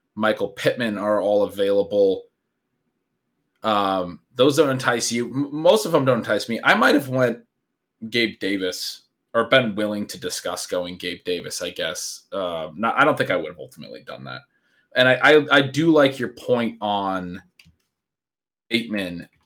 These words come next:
vis-a-vis Flowers. Flowers does go here. The four picks since we went are Cooks, Charbonnet, Evan Ingram, and Zay Flowers. Pittman goes behind him. So some of that cover is, is getting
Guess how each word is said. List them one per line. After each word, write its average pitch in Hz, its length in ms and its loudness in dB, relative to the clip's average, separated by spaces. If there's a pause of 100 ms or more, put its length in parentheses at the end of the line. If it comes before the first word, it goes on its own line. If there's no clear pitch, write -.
(200)
vis-a-vis 98 680 -6
Flowers. 98 680 -4
Flowers 113 400 0
does 110 300 0
go 107 280 2
here. 95 720 -4
The 101 80 -8
four 117 240 0
picks 127 220 0
since 113 180 -4
we 117 80 -2
went 107 200 0
are 87 80 -4
Cooks, - 320 2
Charbonnet, 107 560 2
Evan 101 220 -4
Ingram, 110 260 0
and 101 140 -6
Zay 92 160 -4
Flowers. 139 720 2 (380)
Pittman 147 300 2
goes 120 200 4
behind 104 400 0
him. 120 260 0
So 113 120 -4
some 147 200 2
of 160 60 2
that 147 140 4
cover 127 280 4
is, 123 360 -2
is 117 260 -6
getting 110 460 -2